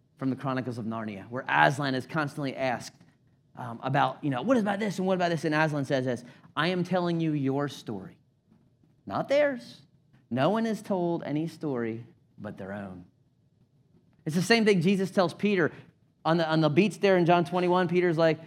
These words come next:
he tell, Jesus tells him, "You're gonna, you're gonna die one day for me." And he says, "Well, what about John? What's gonna happen to John?" Sounds like the cookies. "Does John get cookies?"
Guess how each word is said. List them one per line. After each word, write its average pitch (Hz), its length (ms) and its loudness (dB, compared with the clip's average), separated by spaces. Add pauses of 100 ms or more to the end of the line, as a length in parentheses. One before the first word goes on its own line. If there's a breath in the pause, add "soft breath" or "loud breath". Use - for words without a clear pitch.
(160 loud breath)
he 175 120 -2
tell, 165 180 2 (160)
Jesus 160 320 0
tells 160 200 4
him, 147 80 2
"You're 160 120 2
gonna, 180 140 2
you're 160 160 0
gonna 175 120 2
die 156 240 8
one 135 180 2
day 123 140 2
for 135 160 -4
me." 139 340 -2 (200 loud breath)
And 147 100 0
he 147 80 0
says, 147 160 0
"Well, 165 340 2
what 202 240 6
about 539 260 6
John? 508 540 4 (340)
What's - 100 -10
gonna 453 160 -2
happen 466 200 2
to 427 100 2
John?" 440 560 0
Sounds 151 180 0
like 185 120 2
the 190 80 -2
cookies. 165 520 0 (220 loud breath)
"Does 170 120 4
John 180 240 10
get 240 160 8
cookies?" 311 480 4